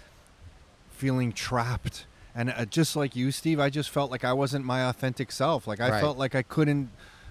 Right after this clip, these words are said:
Speaker 1: relax and say what I wanted to say. And, uh, it, w-, it, w-, I, that was gonna be a bad end for me if I stayed on that path. So I think they're lucky to get that from you now.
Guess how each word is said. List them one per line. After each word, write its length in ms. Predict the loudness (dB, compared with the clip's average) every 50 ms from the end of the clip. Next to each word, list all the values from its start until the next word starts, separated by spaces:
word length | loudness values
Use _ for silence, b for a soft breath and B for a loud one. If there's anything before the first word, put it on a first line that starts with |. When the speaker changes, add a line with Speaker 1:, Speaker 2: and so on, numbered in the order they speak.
| B -4
Speaker 1:
relax 640 | -2 0 0 2 0 0 2 2 0 0 0 -2 -2
and 100 | -2 2
say 160 | 4 4 6
what 140 | 6 6 4
I 60 | 4
wanted 280 | 4 4 2 2 2 0
to 100 | 0 -2
say. 520 | 0 2 4 4 6 6 6 6 4 4
And, 420 | 2 0 0 -2 -4 -6 -8 -8
uh, 480 | -4 -2 0 0 2 2 0 0 -2 -4 B B B B B B -20 -10 -4
it, 80 | -2 0
w-, 160 | 0 0 0
it, 120 | 0 0 0 0
w-, 160 | -4 -8 -6 -2
I, 200 | 0 0 0 2
that 160 | 2 2 2
was 100 | 2 2
gonna 140 | 0 0 2
be 160 | 2 2 2
a 120 | 0 0 -2 -6 -14 -20 -20 -20 -16 0
bad 260 | 2 4 6 6 6
end 220 | 6 6 6 4 2
for 140 | 2 0 2
me 180 | 2 2 0
if 120 | 0 0 0
I 80 | -2
stayed 240 | 0 0 -2 -2 0
on 100 | 0 0
that 160 | 0 0 0
path. 200 | 0 -2 -2 0
So 200 | 0 0 0 2 0
I 60 | 0
think 200 | 0 0 0 2
they're 180 | 2 2 2
lucky 360 | 2 2 0 -2 -2 -6 -8 -6
to 120 | -6 -8
get 240 | -8 -8 -10 -8 -6
that 220 | -6 -6 -6 -6 -8
from 200 | -8 -6 -4 -2
you 160 | -2 -2 -2
now. 380 | -2 -4 -4 -4 -6 -8 -10